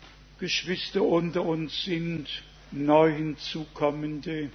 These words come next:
die ihr Leben dem Herrn geweiht haben,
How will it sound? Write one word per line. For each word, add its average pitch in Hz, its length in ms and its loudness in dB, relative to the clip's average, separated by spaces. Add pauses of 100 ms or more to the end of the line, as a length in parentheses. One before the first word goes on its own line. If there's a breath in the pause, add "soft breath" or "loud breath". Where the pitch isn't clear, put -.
(520)
die 175 160 -6
ihr 160 120 2
Leben 160 680 -4 (640)
dem 151 240 -4
Herrn 151 520 -2 (100)
geweiht 143 560 0
haben, 147 580 -6